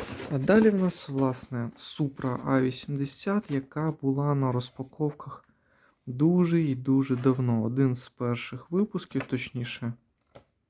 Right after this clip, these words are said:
другий, наче, чи третій. Ось така от красива, помаранчева, одна з моїх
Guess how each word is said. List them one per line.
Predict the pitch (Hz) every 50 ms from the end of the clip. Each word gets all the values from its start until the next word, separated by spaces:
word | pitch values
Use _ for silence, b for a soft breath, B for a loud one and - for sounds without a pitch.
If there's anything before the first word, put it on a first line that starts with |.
| _ _ _ _ _ _ _ -
другий, | 139 156 185 214 220 226 214
наче, | 208 202 202 190 190 - - 135
чи | - - -
третій. | - - 131 143 170 202 - - 180 180 - B B B B B B B B B B B B B B B B B B -
Ось | 135 131 127 127 123 -
така | - 127 - - - 202 214
от | 214 202 180 -
красива, | - - - - 123 - - - 202 202 180 151 131
помаранчева, | - 131 123 123 127 139 170 190 190 185 180 - - 165 151 151 143 135
одна | 135 123 120 120 123 127 139 151 147
з | 147 123
моїх | 117 117 117 117 123 120 -